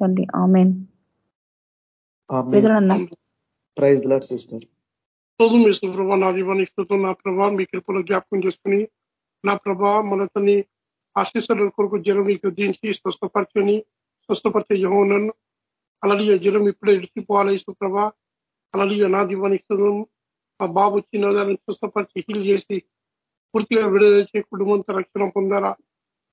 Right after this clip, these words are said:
Speaker 3: సరస్వతం రావాలా. రామచంద్ర ముట్టను తాకండి, క్యాన్సర్ నుంచి విడిపించండి.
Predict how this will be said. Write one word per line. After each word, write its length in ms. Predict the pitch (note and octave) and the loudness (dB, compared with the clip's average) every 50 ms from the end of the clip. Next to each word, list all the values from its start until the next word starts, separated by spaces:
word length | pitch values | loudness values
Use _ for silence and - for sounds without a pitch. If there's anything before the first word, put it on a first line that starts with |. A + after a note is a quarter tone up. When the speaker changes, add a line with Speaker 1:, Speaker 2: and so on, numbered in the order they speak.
| _ _ _ _ _ _ _ _ - | _ _ _ _ _ _ _ _ -2
Speaker 3:
సరస్వతం 460 | G#3+ G#3 G3+ - A3+ F#3+ - G#3+ G3+ G3 G3+ | 0 0 0 0 -2 -4 -2 -2 0 2 2
రావాలా. 280 | G3 G3 G3+ G3 G3 G3+ G3+ - _ _ _ _ _ _ _ _ _ _ _ - | 2 4 2 2 0 -2 -4 -6 _ _ _ _ _ _ _ _ _ _ _ -4
రామచంద్ర 420 | G3+ G#3 G3 - A3 G#3 G#3+ G#3 G3+ | -2 -2 -2 0 2 2 2 2 2
ముట్టను 280 | G3+ G3+ A3 G#3 F#3 F#3 G#3+ | 0 0 -2 -6 -4 -2 -2
తాకండి, 340 | G3+ G3 - G#3+ G3+ G#3+ G3+ - | -2 -2 -2 -2 -2 -2 -2 -2
క్యాన్సర్ 400 | A3 G3 G3+ G3 - - G#3+ G3+ G#3 | 0 0 0 0 -2 -2 -2 -2 -2
నుంచి 140 | F3+ - G3 F#3 | -2 -4 -4 -4
విడిపించండి. 580 | F#3+ G3 F#3 - G3 - - G#3 G3+ G3 G3+ | -4 -4 -4 -6 -8 -6 -4 -2 -2 0 -2